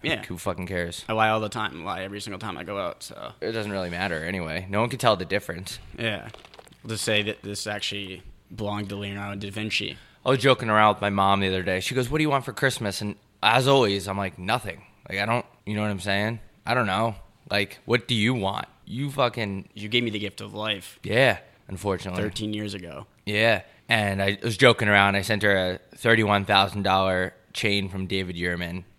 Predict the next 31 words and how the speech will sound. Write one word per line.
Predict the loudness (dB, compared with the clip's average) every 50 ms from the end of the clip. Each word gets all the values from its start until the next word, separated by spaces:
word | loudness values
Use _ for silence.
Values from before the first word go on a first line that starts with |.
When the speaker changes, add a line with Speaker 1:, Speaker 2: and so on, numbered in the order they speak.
| _ _ -4
Speaker 2:
And | -2
I | 0
said, | 2 2 2 2
"If | 0 -2
it's | -4 -4 -2
not | -2 -2 -2 -2
this, | -4 -6 -4 -6
don't | -8 -8 -6 -6 -6 -6 -6
bother." | -6 -4 -4 -4 -6 -6 -8 -10 -12 -14 -12 -6
Speaker 1:
Yeah. | -4 -2 2 2 2 2
<laughs> | 0 -2 -12 -14 -18 -18 -18 -14
Speaker 2:
She | -10 -6
was | -6 -6
like, | -2 2
"Robert, | 4 6 6 6 6 6 4 4 4 2 -2 -10 -20 -20 -20 -20 -20 _ _ _ -20 -20 -16
stop | -14 -6 0 2 2 2 2 0 -6
that." | -8 -8 -8 -8 -10 -10 -12 -12 -14 -10 -6 -4 0
Speaker 1:
Robert. | 4 6 6 6 8 8 6 6 6 6 4 2 0 -6 -10 -14 -18
<laughs> | -20 -20 -20 _ _ -18 -2 4
Speaker 2:
I | 8 10
go, | 10
"I | 12 12 12
don't | 12 10
know, | 10 8 8 6
socks?" | 4 2 4 8 10 10 10 10 8 4 0 0 0
Like, | 2 4 4
I'm | 4 4
at | 4 4 6
that | 6 6 6 4 2
point, | 2 2 2 2 0 0
too. | 0 2 2 2 2